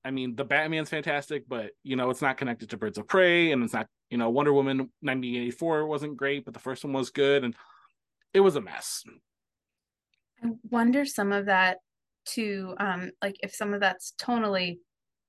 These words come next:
Speaker 2: because the films are just so different. Like, so the M C U has films that are,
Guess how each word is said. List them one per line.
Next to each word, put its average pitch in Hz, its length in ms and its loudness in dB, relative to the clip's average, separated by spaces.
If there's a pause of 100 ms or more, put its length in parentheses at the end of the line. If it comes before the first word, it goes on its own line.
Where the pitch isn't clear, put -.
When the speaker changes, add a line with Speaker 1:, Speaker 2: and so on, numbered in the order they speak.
(240)
Speaker 2:
because 202 240 -6
the 190 80 -4
films 185 260 -2
are 180 80 -6
just 185 240 -8
so 196 160 2
different. 185 520 -4 (120)
Like, 202 200 -4 (320)
so 226 260 4
the 247 140 2
M 254 120 6
C 247 200 -4
U 208 100 2
has 196 260 -2
films 180 300 -8
that 180 100 0
are, 175 240 0